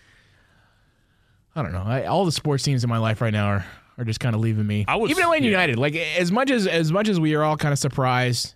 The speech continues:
Speaker 1: and if you're not surprised, you're lying to yourself, that Atlanta United's in second place, and we're looking at, uh, uh, a first round playoff match at home.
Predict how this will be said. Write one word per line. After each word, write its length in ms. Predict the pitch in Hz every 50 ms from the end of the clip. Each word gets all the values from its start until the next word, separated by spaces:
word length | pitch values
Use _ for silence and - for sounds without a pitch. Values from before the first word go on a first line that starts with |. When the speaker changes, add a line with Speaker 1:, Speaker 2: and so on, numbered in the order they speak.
| _ _ _ -
Speaker 1:
and 100 | 131 131
if 80 | 123
you're 80 | 147 147
not 120 | 160 156 131
surprised, 500 | 135 117 - 135 131 123 123 117 - -
you're 140 | - 143 143
lying 260 | 131 131 127 123 123
to 40 | 120
yourself, 420 | 113 113 104 - - - 110 104 -
that 240 | 123 131 131 123 123 -
Atlanta 220 | - 127 127 139 147
United's 360 | 160 160 147 143 143 127 120
in 40 | 123
second 300 | 113 - 135 127 127 123
place, 320 | 123 131 123 120 120 120 -
and 80 | 120
we're 80 | 120 117
looking 240 | 123 127 - 135 127
at, 240 | 120 117 110 -
uh, 40 | -
uh, 600 | 113 110 107 107 107 92 71 104 107 107 104 104 98 92 - - _ _ - - _ _ - - -
a 220 | 95 98 80 90
first 280 | 117 - 143 135 123 -
round 160 | 147 131 127 120
playoff 240 | 131 123 123 110
match 220 | 113 120 113 107 -
at 180 | - 113 123
home. 380 | 95 113 117 110 107 104 104 101